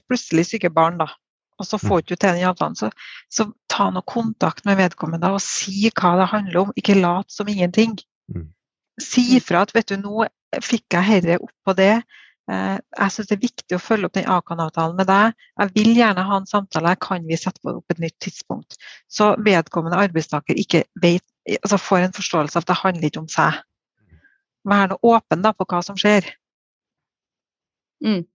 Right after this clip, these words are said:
Speaker 3: det kan
Speaker 1: Ja.
Speaker 3: være så enkelt som, eh, ja, ikke sant? Bare forklar rett og slett hva ståa er.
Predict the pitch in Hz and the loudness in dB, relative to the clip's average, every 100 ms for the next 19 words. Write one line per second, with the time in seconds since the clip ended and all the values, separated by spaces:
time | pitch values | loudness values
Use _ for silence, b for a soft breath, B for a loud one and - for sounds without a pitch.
0 | - 202 202 202 202 202 185 196 180 165 | -8 -4 -2 -2 0 0 0 0 -2 0
1 | 190 190 - 190 185 185 180 180 175 - | -2 -6 -4 -2 0 0 0 -2 -6 0
2 | 185 185 190 190 - 214 214 226 214 190 | 0 0 -2 -6 0 2 2 0 2 2
3 | 202 202 190 196 190 190 185 185 185 185 | 2 0 -2 -2 -6 -4 0 0 2 0
4 | 185 180 185 170 165 | -2 -2 -2 0 -2